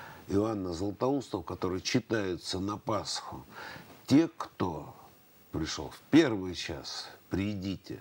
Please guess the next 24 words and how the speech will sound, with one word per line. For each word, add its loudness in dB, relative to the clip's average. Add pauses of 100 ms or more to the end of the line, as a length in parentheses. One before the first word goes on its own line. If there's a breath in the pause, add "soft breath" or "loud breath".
радуйтесь. -6 (480 loud breath)
Те, 0
кто -6
опоздал, -2
пришел -2
в -12 (120)
пятый 0
час, -8 (320)
также 2
приходите. -10 (340 loud breath)
Ну 4
а 4
кто 4
пришел 2
в -2
двенадцатый 0
час, -8 (800 loud breath)
не 0
смущайтесь, -6 (920)
приходите. -4 (920 loud breath)
Потому 0
что -4
праздник 2 (140)
Пасхи, -6